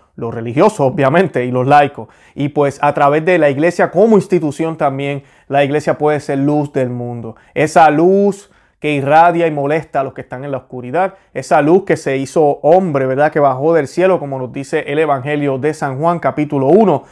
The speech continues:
que molestó, que no lo reconocieron, que lo rechazaron. Esa luz estamos llamados a ser.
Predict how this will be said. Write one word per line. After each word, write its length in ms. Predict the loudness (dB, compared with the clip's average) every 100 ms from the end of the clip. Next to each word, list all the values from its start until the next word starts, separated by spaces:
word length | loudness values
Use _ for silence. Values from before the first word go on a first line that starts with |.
| -20 _
que 160 | 2 4
molestó, 640 | 6 4 2 0 2 2 4
que 140 | 0
no 160 | 0 2
lo 140 | 2
reconocieron, 920 | 0 -2 -4 -4 -2 2 4 2 0
que 140 | 0
lo 140 | 0 0
rechazaron. 960 | -2 -6 -6 -8 -2 4 4 4 0 -8 _ _
Esa 400 | 0 2 4 4
luz 220 | 4 4 0
estamos 300 | -2 -6 -4
llamados 440 | -2 -2 -4 -4
a 100 | -10
ser. 320 | -10 -8 -10